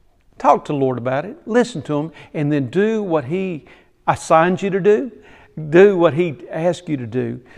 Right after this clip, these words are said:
Do it because you love Him. Let's pray. Father, teach us how to use our gifts, not for us to boast, but to rejoice that you want to use us.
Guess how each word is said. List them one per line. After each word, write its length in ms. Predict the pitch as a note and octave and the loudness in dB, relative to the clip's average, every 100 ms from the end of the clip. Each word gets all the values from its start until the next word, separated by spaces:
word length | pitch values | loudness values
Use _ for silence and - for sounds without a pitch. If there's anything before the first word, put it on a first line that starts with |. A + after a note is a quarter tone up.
| - | -4
Do 200 | D#3 B3 | 2 4
it 100 | A3 | 4
because 520 | - - C#3 C3 B2+ D#4+ | 0 0 4 4 2 -8
you 180 | F#3+ C#3 | -4 2
love 280 | D3 F3 F3 | 6 6 4
Him. 400 | E3 A#2+ A#2 A#2+ _ _ _ _ _ _ _ _ _ - | -6 -6 -10 -18 _ _ _ _ _ _ _ _ _ -6
Let's 140 | C#3+ | -6
pray. 300 | - A#2 A#2 A#2 _ _ | -4 -6 -6 -16 _ _
Father, 460 | - D3 D3+ E3 D3+ - _ _ _ _ _ _ - | 6 8 8 4 -4 -18 _ _ _ _ _ _ -4
teach 260 | E3 C#3 | -2 0
us 280 | D3+ D3 - - _ _ | -2 -4 -6 -20 _ _
how 180 | - D3+ | 2 4
to 100 | C3+ | 4
use 280 | C3 C#3+ C3+ | 2 0 2
our 100 | D#3 | 0
gifts, 520 | A#2+ A#2+ A#2+ B2+ - _ _ _ _ - | 0 -4 -6 -8 -18 _ _ _ _ -8
not 320 | C#3+ D#3+ F#3+ | 6 8 8
for 120 | - F#3 | 8 8
us 160 | G3 | 8
to 100 | - | 4
boast, 580 | F#3+ D#3+ C3 B2+ - F3+ | 4 4 2 -2 -8 2
but 220 | D#3 F#3 | 6 6
to 60 | D#3+ | 6
rejoice 680 | D#3 C#3+ G#2+ E3 F#3+ G3+ G3 | 4 2 2 6 6 6 2
that 360 | - C#3+ C#3+ F#3+ | -4 -4 -4 0
you 120 | G#3 | 0
want 360 | E3 G#3+ G#3+ | 4 4 2
to 100 | - | -2
use 420 | G#3+ A3+ C4 A#3 D#3+ | -2 0 0 -2 -2
us. 360 | C3+ C#3 - | -4 -4 -16